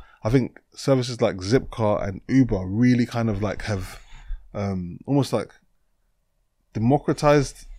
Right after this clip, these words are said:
the use of a car, you could say, in some ways. Like, the idea that you don't have to necessarily own it, but you can get access to it. You can get access to a van when you want. You can get access to a Zipcar now for,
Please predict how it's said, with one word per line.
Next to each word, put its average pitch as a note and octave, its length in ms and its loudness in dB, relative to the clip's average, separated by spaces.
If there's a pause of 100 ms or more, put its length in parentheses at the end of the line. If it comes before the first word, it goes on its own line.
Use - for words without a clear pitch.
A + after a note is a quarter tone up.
(120)
the A#2+ 80 0
use C3+ 220 2
of C#3+ 80 2
a B2+ 80 -2
car, C#3 220 4
you C3+ 100 2
could C3+ 160 -6
say, C#3+ 100 0
in C3 100 0
some C3+ 200 -2
ways. C3+ 280 -4
Like, G#2+ 120 2
the F2+ 80 -4
idea C3 280 2
that - 60 -6
you A2+ 100 -4
don't A#2 340 -2
have - 240 -10
to - 120 -8
necessarily A2+ 480 -4
own A#2 120 -2
it, F#2+ 100 -6
but F2+ 100 -6
you G#2 60 -8
can - 120 -12
get - 180 -8
access - 340 -10
to - 140 -8
it. F#2+ 80 -10
You A#2 80 -16
can A2 80 -8
get G2+ 120 -6
access G2 280 -10
to G#2+ 120 -8
a F#2 60 -8
van G2+ 220 0
when G2 120 -6
you G2 100 -4
want. F#2+ 160 -8 (260)
You - 40 -14
can A#2 80 0
get A2 120 -2
access - 320 -6
to A#2 100 -2
a G#2 40 0
Zipcar G2 440 -4
now F#2+ 160 -8
for, F#2+ 280 -10